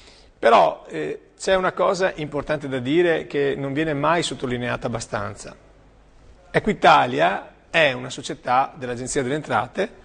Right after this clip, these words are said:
e dell'inps. Allora, se io che sono Agenzia delle Entrate E io questo l'ho già rilevato tempo addietro, no? E faccio un'operazione per la quale il soggetto non mi paga,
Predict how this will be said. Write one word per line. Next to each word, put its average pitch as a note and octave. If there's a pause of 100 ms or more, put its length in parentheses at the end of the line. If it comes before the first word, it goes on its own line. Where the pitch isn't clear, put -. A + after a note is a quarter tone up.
(260)
e C#3
dell'inps. A#2+ (800)
Allora, C#3
se - (220)
io F3+
che D#3+
sono E3
Agenzia C3+
delle D#3
Entrate C#3+ (440)
E D3+
io D#3+
questo D3
l'ho B2
già C#3
rilevato C3
tempo C3
addietro, B2
no? C3+ (480)
E C3 (260)
faccio G3+
un'operazione F#3+
per G#3
la F3+
quale F3+
il A3
soggetto E3
non D#3
mi C#3+
paga, A2+